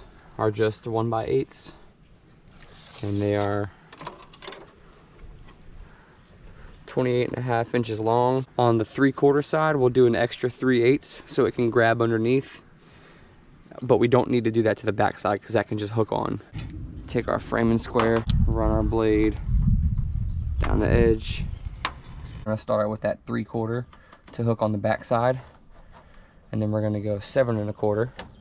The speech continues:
for the width of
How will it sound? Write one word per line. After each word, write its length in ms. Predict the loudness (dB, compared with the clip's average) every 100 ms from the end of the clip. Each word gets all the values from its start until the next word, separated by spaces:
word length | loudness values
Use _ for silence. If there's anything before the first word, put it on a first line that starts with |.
| -20 -20 -16 -16 -16 -18
for 380 | -16 -4 -2 -2
the 320 | -2 -2 -2 -6 -18 -20 -20 -20 -20 -20 -20 -20 -12 -10 -8 -6 -4
width 440 | -2 -2 -2 -8 -4
of 580 | 0 2 2 -2 -8